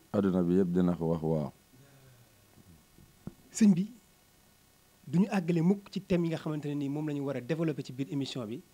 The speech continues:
Speaker 2: saa ñuy def ballottage ci li nga xamante ne ni moom la ñuy gis ak question yi ñuy war a poser ci ke-, ci durée émission bi yëpp. Sëñ bi, bu ñu xool li nga,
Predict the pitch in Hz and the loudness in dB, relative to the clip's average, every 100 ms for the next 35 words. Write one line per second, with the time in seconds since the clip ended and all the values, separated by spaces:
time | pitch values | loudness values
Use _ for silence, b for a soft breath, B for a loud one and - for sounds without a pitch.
0 | _ - - 185 185 175 151 156 - 120 | _ -10 -2 0 2 0 0 -4 -8 -8
1 | 151 151 - 139 135 - 147 151 160 139 | -4 -2 -2 -2 -2 -6 -6 -4 -4 -4
2 | 131 127 120 123 131 139 127 123 - - | -2 -2 -2 -4 -2 -2 -4 -8 -12 -16
3 | b b 165 _ - 214 - 175 156 147 | b b -18 _ -4 -4 -2 -2 0 -2
4 | 143 135 131 131 117 113 127 139 - 175 | -2 -4 -4 -6 -6 -8 -12 -14 -14 -16
5 | 117 139 127 120 113 - 104 98 92 _ | -8 -4 -4 -6 -8 -10 -10 -12 -14 _
6 | _ b b b b 214 214 214 226 220 | _ b b b b 0 2 2 2 2
7 | 214 202 180 180 | 4 6 6 4